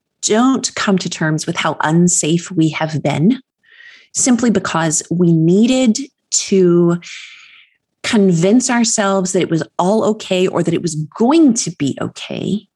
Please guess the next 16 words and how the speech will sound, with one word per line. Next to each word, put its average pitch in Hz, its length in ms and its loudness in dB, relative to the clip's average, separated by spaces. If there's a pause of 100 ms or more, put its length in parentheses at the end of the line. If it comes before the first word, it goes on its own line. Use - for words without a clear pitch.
(100)
in 262 160 4
order 202 200 4
to - 160 -8
survive. - 560 -8 (120)
So - 200 0
when 233 200 2
we 311 80 4
are 285 60 2
living 170 480 0
in 185 120 4
abuse, - 420 -2
we 185 80 0
tend 226 220 0
to 233 60 -2
develop, 175 600 -4 (520)
um, 50 400 -8